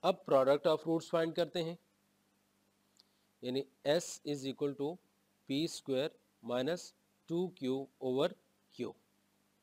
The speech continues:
तो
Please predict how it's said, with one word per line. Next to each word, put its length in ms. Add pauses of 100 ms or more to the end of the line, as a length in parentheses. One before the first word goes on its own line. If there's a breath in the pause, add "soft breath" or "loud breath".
(3000)
तो 120